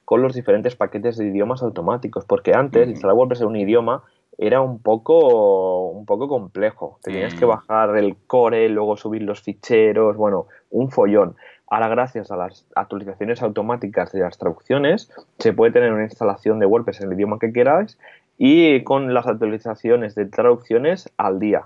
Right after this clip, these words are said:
Speaker 1: Esto es una cosa que, vamos, se hizo un gran trabajo por parte de la comunidad,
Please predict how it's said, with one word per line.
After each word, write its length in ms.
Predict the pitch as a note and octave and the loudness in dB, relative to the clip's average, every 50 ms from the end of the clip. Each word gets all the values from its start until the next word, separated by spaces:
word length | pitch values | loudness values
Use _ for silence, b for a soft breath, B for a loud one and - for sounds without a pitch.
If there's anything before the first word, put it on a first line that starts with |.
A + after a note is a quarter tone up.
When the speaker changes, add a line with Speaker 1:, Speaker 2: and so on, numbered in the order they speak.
| _ _ | _ _
Speaker 1:
Esto 240 | - - - - A#2 | -20 -20 -2 0 0
es 80 | A#2 A#2 | 0 0
una 200 | A#2+ G2+ G#2 G2+ | -6 -8 -6 -6
cosa 420 | - A2 - - C#3 D3+ E3 - b b b b b _ | -6 -6 -2 0 0 0 0 -2 b b b b b _
que, 100 | _ G#2 | _ -2
vamos, 300 | G2+ G#2+ A2 G#2+ G2 G2 | 0 0 0 0 -4 -4
se 100 | - E2 | -6 -8
hizo 200 | G2 - - A#2 | -6 0 0 2
un 280 | A2+ A2+ G#2+ G#2 G2+ G2+ | 2 0 -2 -6 -4 -2
gran 200 | A2 A2+ A#2 A#2+ | 0 0 0 0
trabajo 400 | A#2 A2 F#2+ G#2 A2+ - C3+ C3 | 0 0 0 0 0 -2 -6 -4
por 180 | B2 A2 F#2+ - | -4 -4 -4 -4
parte 380 | - G2+ - - A2+ G#2+ F#2+ - | -8 -8 -6 -4 -4 -4 -4 -4
de 160 | G2 A2 G#2 | -2 0 0
la 100 | G2 F2+ | 0 0
comunidad, 560 | - G2+ G2+ G2 F#2+ F#2 F#2+ G2 A2+ D3 b | -2 -6 -8 -6 -6 -2 0 0 0 0 b